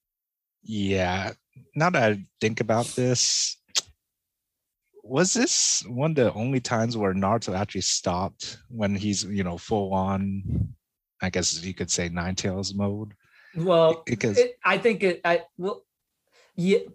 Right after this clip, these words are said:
Speaker 2: yes, because later on, he becomes a lot more out of control. And they even explain it a little bit in the series. Like, the, the,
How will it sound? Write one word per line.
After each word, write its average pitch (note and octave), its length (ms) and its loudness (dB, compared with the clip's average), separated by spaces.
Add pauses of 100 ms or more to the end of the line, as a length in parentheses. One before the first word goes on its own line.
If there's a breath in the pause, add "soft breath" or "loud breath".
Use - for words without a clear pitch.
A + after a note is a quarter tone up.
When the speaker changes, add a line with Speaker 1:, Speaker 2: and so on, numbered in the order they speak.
Speaker 2:
yes, C#3+ 520 0
because D3+ 460 2
later F#3 420 6
on, D#3+ 380 4
he F3+ 320 -4
becomes E3+ 420 -2
a D#3 60 0
lot C#3+ 220 -2
more C3+ 100 -2
out B2 160 0
of C3 60 -6
control. - 340 -10
And F3 120 -4
they A#3 100 4
even D#4 240 2
explain C3+ 560 -4
it C#3 100 -2
a A#2 40 -4
little A#2+ 300 -4
bit C3 140 -2
in C#3+ 140 -4
the C#3+ 60 -6
series. D3+ 440 -6
Like, C#3 260 -2
the, D3 260 -4
the, D#3+ 260 2